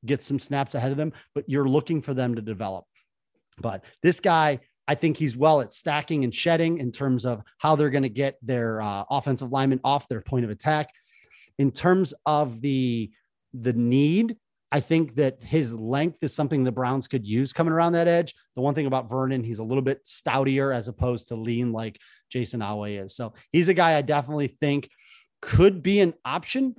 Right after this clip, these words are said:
at twenty-six. I definitely wouldn't rule it out. You know, if the Browns decided to trade back and, you know, you're in that early part of the second round and he's still there, then it's definitely a guy that I think they can, um, that I think they can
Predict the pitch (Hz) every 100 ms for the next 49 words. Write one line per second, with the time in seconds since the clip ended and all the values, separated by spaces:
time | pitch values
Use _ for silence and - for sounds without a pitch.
0 | - 160 - 165 175 - - 208 214 -
1 | - - 139 135 156 170 151 135 143 151
2 | 135 147 135 123 127 156 - _ _ -
3 | 143 135 135 156 - - _ _ 135 110
4 | 151 151 151 - 156 147 123 - 151 135
5 | 135 156 147 120 127 127 123 135 135 135
6 | 139 139 139 139 131 117 139 135 139 135
7 | 135 143 135 _ - 123 127 127 - 135
8 | 123 131 143 - _ - 127 113 143 131
9 | 131 113 117 113 113 107 127 107 113 104
10 | 107 104 95 95 95 _ _ - - 139
11 | 123 139 113 123 113 117